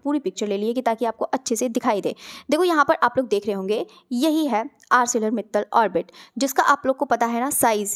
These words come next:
यानी कि जो साइज इसका जो है, यानी कि जिसकी हाइट की बात कर रहे हैं, वो कितना हो जाएगा? एक सौ चौदह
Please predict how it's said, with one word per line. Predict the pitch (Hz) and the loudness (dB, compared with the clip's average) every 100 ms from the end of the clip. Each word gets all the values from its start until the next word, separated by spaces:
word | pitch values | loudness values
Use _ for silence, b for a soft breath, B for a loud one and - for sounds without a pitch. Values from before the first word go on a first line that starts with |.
| - | -6
यानी | 214 220 240 | -2 0 0
कि | 277 | -2
जो | 285 | -2
साइज | - 247 254 294 - - | 2 2 2 0 -6 -8
इसका | 254 - 269 | -4 0 0
जो | 233 277 | 0 -2
है, | 214 - B B B | -2 -6 B B B
यानी | 226 240 | 0 0
कि | 254 | -2
जिसकी | 269 - 294 | -4 -2 -4
हाइट | - 247 247 | -2 0 0
की | 269 285 | -2 0
बात | 262 269 | 0 0
कर | 330 | -2
रहे | 285 202 | -2 -4
हैं, | 190 180 B B - | -6 -6 B B -4
वो | 262 | -2
कितना | 311 330 | 0 0
हो | 311 294 | 0 2
जाएगा? | 277 269 285 359 B B - - | 2 2 0 -2 B B -10 -2
एक | 302 311 | -2 -2
सौ | - 320 | -2 -2
चौदह | 320 - 208 208 247 | -2 0 0 2 0